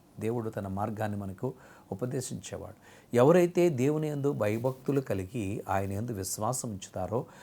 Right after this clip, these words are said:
విశ్వాసం ఉంచుట ద్వారా తన్ను ప్రభువుని సొంత రక్షకుడిగా తన హృదయంలోనికి ఆహ్వానించినప్పుడు తమ పాపములు కడగబడి, ఎవరైతే "నేను పాపిని ప్రభువా" అని ప్రభు పాదాల దగ్గర తమ హృదయాన్ని కృమ్మరించినప్పుడు ప్రభు వారి హృదయాల్లోనికి వచ్చి ఆయన వసిస్తాడు.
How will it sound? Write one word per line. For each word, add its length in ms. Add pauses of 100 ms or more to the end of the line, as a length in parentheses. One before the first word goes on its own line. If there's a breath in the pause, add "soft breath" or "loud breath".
(200 loud breath)
విశ్వాసం 540
ఉంచుట 200
ద్వారా 460
తన్ను 540
ప్రభువుని 540
సొంత 300
రక్షకుడిగా 800 (240)
తన 100
హృదయంలోనికి 800 (420 loud breath)
ఆహ్వానించినప్పుడు 920 (520 loud breath)
తమ 160
పాపములు 580
కడగబడి, 720 (240 loud breath)
ఎవరైతే 480
"నేను 180
పాపిని 440
ప్రభువా" 400
అని 160
ప్రభు 280
పాదాల 400
దగ్గర 260
తమ 240
హృదయాన్ని 460
కృమ్మరించినప్పుడు 880 (360 loud breath)
ప్రభు 200
వారి 260
హృదయాల్లోనికి 600
వచ్చి 300
ఆయన 240
వసిస్తాడు. 720